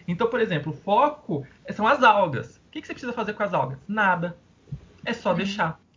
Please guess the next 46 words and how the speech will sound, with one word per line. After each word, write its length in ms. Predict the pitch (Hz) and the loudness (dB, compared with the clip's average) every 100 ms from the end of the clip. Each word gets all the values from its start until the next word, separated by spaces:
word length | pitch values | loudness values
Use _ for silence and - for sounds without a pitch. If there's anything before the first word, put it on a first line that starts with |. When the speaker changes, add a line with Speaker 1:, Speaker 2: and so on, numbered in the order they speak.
| _ - | _ -6
Speaker 1:
Acho 160 | 170 170 | -4 -4
que 60 | |
todo 300 | - 233 311 | 2 2 4
mundo 320 | 240 226 262 | 2 2 2
aqui 260 | 190 - 220 | 2 0 -4
já 120 | 208 | -2
viu 140 | 175 285 | 0 0
uma 100 | 247 | -2
estação 340 | - 196 190 | -4 -6 -4
de 100 | 170 | -4
tratamento 500 | - 175 175 160 156 | -4 -4 -2 -2 -4
de 80 | 151 | -4
esgoto, 800 | 156 156 135 156 - - - 131 - - | -4 0 2 2 0 -4 -4 -4 -6 -8
aquela 280 | 151 - 156 | -6 -2 -2
que 80 | - | 0
tem 80 | |
um 80 | 160 | 0
piscinão, 880 | 135 - - 196 165 147 180 196 170 | 0 -4 -4 -2 2 4 6 6 4
que 60 | - | 2
fica 160 | 170 | -4
o 20 | 175 | -4
esgoto 300 | 151 151 - | -4 -6 -2
parado 420 | 175 165 160 165 | 2 4 4 2
ali 140 | 170 | 0
um 100 | 180 | -2
tempo. 600 | 190 175 156 131 131 120 - - - - | -2 0 2 2 0 -6 -10 -20 -12 -2
É 120 | 254 | 0
nesse 320 | 262 302 - _ _ | 0 -4 -10 _ _
tempo 300 | 269 359 330 | 0 0 -4
que 180 | - 233 | -6 -4
o, 60 | 220 | -4
que 280 | - - | -6 -6
o 40 | 220 | -4
esgoto 340 | 175 190 180 | 0 2 2
tá 80 | 190 | 0
ali 80 | 175 | 0
no 100 | 170 | -2
piscinão 520 | - - 160 214 285 | -6 -2 2 2 2
que 60 | 247 | 0
os 60 | |
micro-organismos 680 | 214 233 247 233 226 220 247 | -2 0 2 4 4 2 0
tão 160 | 269 262 | -4 -2
degradando 680 | 247 285 254 262 302 170 147 | 2 2 6 4 4 -2 -4
a 100 | 156 | -2
matéria 340 | 175 185 165 | -2 -2 -2
orgânica. 640 | 170 156 139 123 127 131 | 0 2 2 0 -4 -8